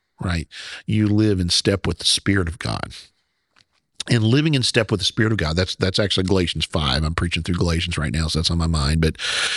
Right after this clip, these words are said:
however we want to think about that, <clears throat> when we talked about the Holy Spirit,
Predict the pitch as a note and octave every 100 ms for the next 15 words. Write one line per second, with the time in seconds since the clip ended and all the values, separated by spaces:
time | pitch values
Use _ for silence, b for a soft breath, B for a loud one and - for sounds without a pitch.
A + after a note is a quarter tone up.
0 | B B B B B - _ - - C3+
1 | E3+ F3 E3 A2+ F#2+ C#3+ E3 G2+ F2 -
2 | F2 F2 - - - - G3+ D#3 D3 C#3
3 | D#3 F3+ B2+ G2 F2+ F#2+ D#2 - D#2+ -